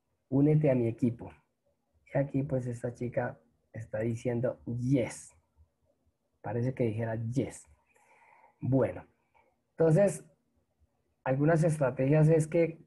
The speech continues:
cuando los grupos son muy grandes, después de que tú le des aquí, "me encanta" o "me gusta" o lo que sea, le colocas un puntico. ¿Sí? Y espera unos segundos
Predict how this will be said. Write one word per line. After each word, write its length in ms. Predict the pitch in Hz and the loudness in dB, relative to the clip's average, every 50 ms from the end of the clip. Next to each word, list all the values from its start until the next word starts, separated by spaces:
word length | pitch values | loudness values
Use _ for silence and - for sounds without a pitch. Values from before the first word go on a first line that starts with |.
| _ _ | _ _
cuando 240 | - 135 131 127 131 | -2 0 0 2 2
los 140 | 131 127 | 2 2
grupos 280 | 139 151 151 156 - - | 2 2 2 2 0 0
son 100 | 165 175 | 0 2
muy 160 | 175 170 175 165 | 2 2 4 4
grandes, 480 | 160 147 147 139 151 165 165 - - - _ _ _ _ _ _ _ _ _ _ _ | 4 4 4 4 2 2 0 -4 -12 -20 _ _ _ _ _ _ _ _ _ _ _
después 500 | - 117 - - 139 123 - - 143 139 | -16 -16 -8 -6 -6 -6 -2 -2 0 2
de 100 | 170 165 | 4 4
que 100 | 156 151 | 2 2
tú 100 | 151 143 | 4 4
le 140 | 139 143 151 | 4 6 4
des 160 | 151 151 170 | 4 4 2
aquí, 320 | 156 156 - 170 160 160 | 0 -2 -2 0 0 0
"me 260 | 160 156 151 147 147 | 2 2 4 4 4
encanta" 600 | 143 139 135 - 156 156 160 160 156 156 160 156 151 | 4 2 2 2 2 4 4 4 4 2 2 4 4
o 100 | 143 135 | 4 2
"me 160 | 127 123 117 | 0 -2 0
gusta" 560 | 131 143 160 160 151 - - - 151 147 147 | 2 2 2 2 2 -2 0 0 2 4 4
o 60 | 135 | 2
lo 120 | 127 139 147 | 2 0 0
que 140 | - 165 151 | 0 0 2
sea, 340 | 147 147 139 135 143 151 156 - - - - - - _ _ _ _ _ | 2 2 2 2 0 -2 -4 -8 -16 -20 -20 -20 -20 _ _ _ _ _
le 240 | 139 131 135 131 131 | -4 -2 -2 -2 0
colocas 480 | - 135 127 131 135 135 156 147 151 | 0 0 0 0 0 2 0 0 0
un 180 | 156 156 151 151 | 2 2 2 2
puntico. 600 | 156 156 160 160 156 175 180 147 - - - - - _ _ _ _ _ _ _ _ _ _ _ _ _ _ _ _ _ _ _ _ _ _ _ _ _ _ - - _ - - _ _ _ _ _ _ | 2 2 2 2 2 2 0 -2 -2 -6 -12 -16 -18 _ _ _ _ _ _ _ _ _ _ _ _ _ _ _ _ _ _ _ _ _ _ _ _ _ _ -20 -20 _ -20 -20 _ _ _ _ _ _
¿Sí? 440 | - - 131 127 131 135 147 151 151 - _ _ _ _ _ _ _ _ _ _ _ _ _ _ _ _ _ _ _ _ _ _ _ | -8 -6 -4 -2 -2 -4 -4 -8 -12 -18 _ _ _ _ _ _ _ _ _ _ _ _ _ _ _ _ _ _ _ _ _ _ _
Y 460 | 143 143 175 185 190 196 190 - - _ _ _ _ _ - | -2 0 0 2 0 0 -2 -6 -12 _ _ _ _ _ -6
espera 480 | 139 120 - - - 147 143 151 151 | -6 -6 -6 -4 -2 0 2 4 4
unos 240 | 151 156 165 156 156 | 4 4 2 2 2
segundos 720 | - 180 175 165 160 156 151 143 147 156 156 156 151 - | 2 0 2 2 2 4 4 4 4 2 2 2 0 -4